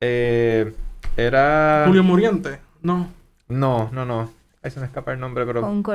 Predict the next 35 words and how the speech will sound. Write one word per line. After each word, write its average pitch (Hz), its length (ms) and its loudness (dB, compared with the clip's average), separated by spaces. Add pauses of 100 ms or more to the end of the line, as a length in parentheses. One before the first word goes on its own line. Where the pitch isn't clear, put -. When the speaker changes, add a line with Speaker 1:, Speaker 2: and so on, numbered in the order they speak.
Speaker 3:
Correa. - 160 4
Speaker 1:
te 143 80 2
lo 147 80 6
Speaker 3:
Yo 233 80 4
aquí 226 100 2
Speaker 1:
consigo, 175 200 8
Speaker 3:
no, - 40 2
Speaker 1:
pero 147 140 4
Speaker 3:
no, - 60 2
Speaker 1:
sí. - 120 0
Speaker 3:
espero 254 280 2
que 294 100 2
no 294 120 0
se 294 120 -4
incomode 285 460 0
porque 254 240 -2
tire 262 220 -2
su 277 120 -4
nombre 262 280 -2
por 247 140 -4
aquí 247 180 -2
al 247 80 0
Speaker 1:
<laughs> - 20 4
Speaker 3:
aire, 277 300 4
pero, 226 240 2
eh, 214 120 2
a 220 160 0
mí 214 100 -2
me 240 120 0
la 262 60 -2
enseñó 262 300 -2
el 254 60 -4
profesor 220 480 -6
Correa 196 320 -4
Luna. 190 360 -4